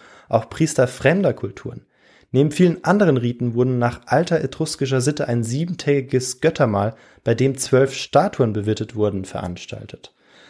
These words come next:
Dass man in Notzeiten jetzt auf alternative Deutungsmuster wie die Religion zurückgriff, ist eigentlich bis zur Aufklärung auch ein sehr gängiges Instrument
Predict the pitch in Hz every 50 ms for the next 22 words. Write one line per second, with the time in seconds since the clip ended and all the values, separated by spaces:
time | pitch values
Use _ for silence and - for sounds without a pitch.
0 | - _ _ _ _ _ _ - 123 - 151 143 139 139 139 156 180 175 - 175
1 | 165 165 170 147 143 143 - 131 127 - - 123 123 127 135 123 123 - - 208
2 | 202 170 123 123 113 110 117 110 - - 120 117 - 120 110 110 107 117 110 110
3 | 110 110 107 117 123 147 147 - 139 139 139 - - 143 139 - 147 127 - -
4 | - - - 143 147 135 135 131 - - - 135 - - - - 120 120 - -
5 | - 123 127 156 180 - - 139 135 131 135 131 127 120 - 131 120 110 120 113
6 | 110 - - 113 120 135 131 120 - 107 101 - - - - 104 - - - 117
7 | 104 104 104 101 95 - _